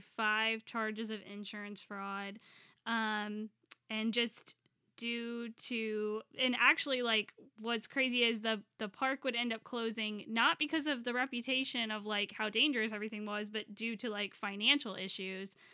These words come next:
Um, it, so it would end up closing in nineteen ninety-six, um, and then it would reopen in nineteen ninety-eight as Mountain Creek,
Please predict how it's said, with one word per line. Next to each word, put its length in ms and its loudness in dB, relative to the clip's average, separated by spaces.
Um, 480 2
it, 120 -2
so 200 -2
it 160 -2
would 100 -4
end 260 -2
up 260 -2
closing 680 0
in 500 -2
nineteen 460 -2
ninety-six, 1000 -2
um, 500 2
and 180 0
then 440 2
it 180 -2
would 360 -2
reopen 840 -2
in 380 -2
nineteen 360 -4
ninety-eight 460 -2
as 220 -2
Mountain 420 -4
Creek, 580 -10